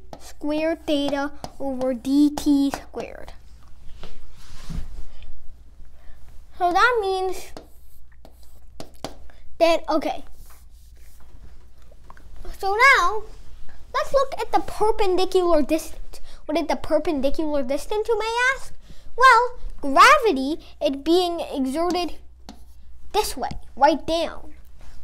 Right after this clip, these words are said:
And for, oh God, uh, is there an undo button here? Eh. Okay. Sorry, everybody. So now,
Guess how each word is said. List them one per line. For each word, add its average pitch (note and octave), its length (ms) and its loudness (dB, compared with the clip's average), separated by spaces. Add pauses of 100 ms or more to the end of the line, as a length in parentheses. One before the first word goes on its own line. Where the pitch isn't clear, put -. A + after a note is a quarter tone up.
(260)
And E4+ 300 2 (200)
for, D#4 240 0
oh F4 240 10
God, B3 440 0
uh, A#3+ 480 0 (480)
is A#3+ 100 -4
there C#4+ 180 6
an B3 180 2
undo C#4 360 0
button D4 340 -2
here? E4+ 360 -4 (720)
Eh. A3 180 2 (1040)
Okay. B3+ 600 -6 (2500)
Sorry, A#3+ 600 -6
everybody. A#3+ 640 -6 (680)
So E4 540 0 (420)
now, G4+ 320 6